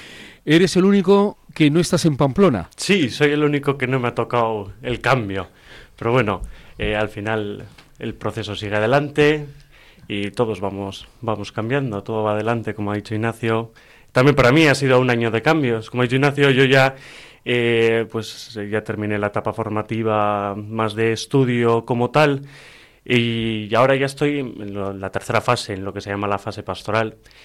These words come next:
Speaker 2: y estoy, pues, en, en la zona de Oiz, Amboto, sobre todo en los pueblos de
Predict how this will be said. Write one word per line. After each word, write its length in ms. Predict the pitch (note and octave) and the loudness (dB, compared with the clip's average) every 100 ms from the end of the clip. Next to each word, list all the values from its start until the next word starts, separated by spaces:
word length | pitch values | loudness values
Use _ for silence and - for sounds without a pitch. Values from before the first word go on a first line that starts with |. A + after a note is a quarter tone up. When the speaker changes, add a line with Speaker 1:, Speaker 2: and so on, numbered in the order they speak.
| - - | -20 -6
Speaker 2:
y 280 | C#3 B2+ B2+ | 0 2 2
estoy, 540 | A#2 - C3 C#3+ D3 | 2 0 2 2 2
pues, 440 | D3 A#2 A2 - | 0 -4 -4 -6
en, 680 | G#2+ G2 F#2+ G2 G2 F#2 F#2 G2+ | -8 -8 -10 -12 -14 -16 -20 -18
en 140 | G#2+ | -12
la 80 | F#2+ | -12
zona 260 | - G#2+ F#2+ | -8 -6 -4
de 140 | F#2+ | -4
Oiz, 340 | F#2+ G#2 F#2+ | -2 -4 -6
Amboto, 500 | G2 F#2 A2+ - G2 | -8 -2 -4 -4 -10
sobre 260 | F#2+ G2 G2+ | -10 -10 -6
todo 160 | G#2+ G#2 | -4 -4
en 100 | G#2 | -4
los 220 | G#2 - | -6 -10
pueblos 640 | - A2+ G#2+ A2 A2 - | -2 -2 0 -2 -2 -4
de 400 | G#2+ G#2 G2+ G#2 | -4 -4 -4 -8